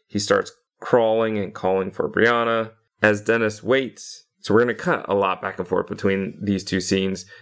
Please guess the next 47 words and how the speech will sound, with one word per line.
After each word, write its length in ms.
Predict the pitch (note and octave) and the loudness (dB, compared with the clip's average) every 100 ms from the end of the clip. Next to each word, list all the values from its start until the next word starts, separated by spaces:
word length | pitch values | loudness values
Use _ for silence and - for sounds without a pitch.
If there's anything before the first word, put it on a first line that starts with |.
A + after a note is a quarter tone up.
| - | -6
but 160 | - G#2 | -2 2
Dennis 340 | C3+ C#3 B2 | 2 2 0
is 260 | A2 G#2 G2 | -2 -2 -4
basically 480 | - G#2 G#2 G2+ G#2 | -4 0 0 0 -2
gonna 120 | F#2+ | -2
call 360 | - F#2 F#2 F#2 | -4 -2 0 0
Tara 580 | - F#2 F#2+ F#2 F#2+ - | 0 2 2 0 -4 -6
and 180 | - G2+ | -2 0
leave 160 | G#2 G2+ | 2 2
a 80 | G2 | 0
message 360 | G2 F#2+ F#2 | -2 -4 -4
saying 280 | - G2 G#2 | 0 0 0
that 100 | G2+ | -2
he 140 | G2+ | -2
needs 300 | F#2+ F#2 - | -2 -2 -4
her. 280 | - - - _ _ | -2 -2 -4 _ _
So 240 | - G2 G2 | 0 2 2
they're 300 | G#2+ G#2+ G#2+ | 2 2 2
gonna 180 | G#2+ G2+ | -2 0
get 180 | G#2 | -2
back 280 | F#2+ F#2 F#2+ | -2 -6 -4
together. 460 | - G2 F#2 F2+ F2+ | -2 0 0 -2 -2
So 240 | - G2 - - - | 0 0 -2 -20 -6
all 300 | - A#2+ B2 | 2 4 4
of 120 | A2+ | 2
this 220 | G#2 G#2+ G#2 | 0 -2 -2
has 140 | G2 | -2
helped 240 | G#2+ F#2+ - | -2 -2 0
bring 440 | G2 G2 G#2 G2 - _ - | 0 2 -2 -4 -10 _ -2
Dennis 380 | G#2+ G2 G2 - | 2 4 2 -2
and 120 | F#2 | -4
Tara 260 | F#2+ F#2 F#2 | -2 -2 -2
back 260 | - F2 | -6 -6
together 360 | - - E2+ F2 | -4 -2 -2 -2
as 120 | F#2 G2+ | 0 2
well. 380 | C3 A#2+ A2 G#2+ _ _ _ _ _ | 2 2 -2 -10 _ _ _ _ _
Eventually, 800 | G2+ G#2+ C3+ A#2+ C3 B2 A#2 A2+ - | 4 4 2 0 0 0 0 -2 -2
we're 160 | G2+ | 0
gonna 160 | G#2 G#2 | 2 0
get 160 | G2+ - | -2 -2
to 100 | F#2 | -4
a 40 | |
point 320 | - G2 F#2+ - _ _ | 0 0 0 -2 _ _
in 120 | - F#2 | -2 0
the 60 | |
past 520 | F2+ D#3 C3 A2 G#2 | 0 2 2 0 -6
where 540 | - G#2+ G#2 G#2 G2+ | 0 2 4 2 0